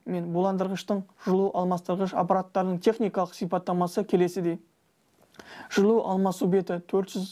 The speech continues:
сексен және қырық бес метр квадрат. Ал оның сал-, салқындатқыш ортасының ағу жылдамдығы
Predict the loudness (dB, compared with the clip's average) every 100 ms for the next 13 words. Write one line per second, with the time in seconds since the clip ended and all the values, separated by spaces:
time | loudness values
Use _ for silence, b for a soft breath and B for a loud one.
0 | -4 -4 0 0 0 -2 B B -2 2
1 | 4 2 b b b b -4 -4 2 0
2 | 2 -2 -2 -2 -6 -8 -20 _ _ _
3 | _ -20 _ _ 0 0 2 -2 -6 B
4 | B 2 4 2 2 0 -2 -8 -4 -2
5 | 0 -2 -2 -4 -10 -12 _ _ 0 0
6 | -2 -2 -4 -6 _ 0 2 -2 -4 _
7 | _ _ _ _ _ _ _ _ -8 0
8 | 2 4 2 2